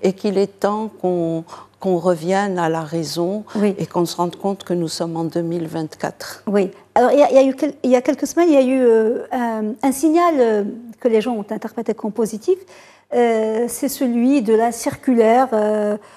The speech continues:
Speaker 2: euh, sur la non-obligation, euh, de l'autorisation du père pour l'obtention du passeport. C'est une circulaire, euh, du ministère de l'Intérieur. Il y a des, des, des, des consulats qui, qui se sont saisis de cette circulaire et qui l'ont appliquée,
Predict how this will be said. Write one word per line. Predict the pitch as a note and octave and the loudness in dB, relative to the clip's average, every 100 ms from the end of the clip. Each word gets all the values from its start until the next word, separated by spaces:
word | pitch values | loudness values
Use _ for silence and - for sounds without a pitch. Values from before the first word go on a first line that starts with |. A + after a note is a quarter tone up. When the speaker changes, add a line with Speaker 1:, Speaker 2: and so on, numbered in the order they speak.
| - - | -14 -4
Speaker 2:
euh, | A#3+ A#3+ B3 B3 A#3+ B3 B3 B3 B3 A#3 - - | -2 0 0 -4 -6 -8 -10 -12 -16 -14 -12 -12
sur | - - B3 A#3 | -14 -2 0 2
la | A3+ | 2
non-obligation, | B3+ D4 C4+ G#3+ A3+ A3+ A3 - B3 C#4 _ _ _ A3+ | 4 4 2 0 2 0 0 -6 -8 -10 _ _ _ -6
euh, | A#3+ B3 | -4 -4
de | G3 A#3 A3 | -2 0 2
l'autorisation | G#3+ A#3+ A#3+ A3+ A#3 A#3+ | 2 0 0 -2 -2 -4
du | G#3+ | -4
père | G#3+ C4 | -2 -4
pour | - G#3 | -2 -2
l'obtention | G#3 A3 G#3 C4 | -2 -4 -8 -6
du | G#3+ | -6
passeport. | G#3 A3+ - A#3+ | -4 -6 -4 -6
C'est | - B3+ - | -6 -6 -2
une | C#4 | -2
circulaire, | D4 - B3+ G#3 A#3+ A3 | -4 -6 -4 -2 -2 -4
euh, | G#3+ | -6
du | G3 | -4
ministère | G#3+ G#3+ - A3 | -4 -4 -4 -4
de | G#3 | -2
l'Intérieur. | G#3+ G#3 G3+ C4+ - - - - - | -4 -4 -4 -4 -6 -12 -20 -12 0
Il | G#3+ | 4
y | |
a | B3+ | 4
des, | A3+ B3+ A#3+ A3+ | 6 4 4 2
des, | G3 G#3 G3+ | 2 2 2
des, | G#3 | 0
des | G#3 G#3 | -4 -2
consulats | C4 A#3+ B3+ B3+ | 0 0 0 2
qui, | B3+ A#3+ A3 G#3+ G#3 G3+ - _ | 2 0 0 -4 -6 -10 -18 _
qui | - | -4
se | A3 | -2
sont | A#3+ A#3 | -2 -4
saisis | G#3+ A#3+ A3 | -4 -4 -4
de | G#3+ | -6
cette | - A3 | -8 -8
circulaire | A3+ - A3+ C#4 C#4 | -10 -6 0 0 0
et | G#3 | -4
qui | - | -4
l'ont | G3+ | -4
appliquée, | - - A3 - F4 | -4 -8 -8 -4 -4